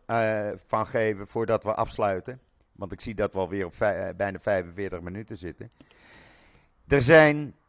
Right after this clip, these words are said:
honderden, honderden Bedouinen in het leger actief op dit moment. Er zijn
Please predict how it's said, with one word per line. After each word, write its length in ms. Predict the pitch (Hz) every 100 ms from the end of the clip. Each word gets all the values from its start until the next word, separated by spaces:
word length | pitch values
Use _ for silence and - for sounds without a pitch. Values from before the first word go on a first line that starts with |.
| _ _ _
honderden, 1160 | 85 107 175 208 202 156 123 107 92 101 120 113 _
honderden 1400 | - 95 127 180 214 202 160 170 156 135 110 147 143 135 -
Bedouinen 880 | 95 139 147 135 131 127 107 98 104 110 _ _ _ -
in 200 | 143 131
het 120 | 113
leger 520 | 123 110 95 98 82 -
actief 560 | 131 - - 120 120 - -
op 200 | 101 82
dit 200 | 120 -
moment. 500 | 95 95 85 - - _ _ _ _ _ _
Er 140 | 113
zijn 400 | 120 139 139 135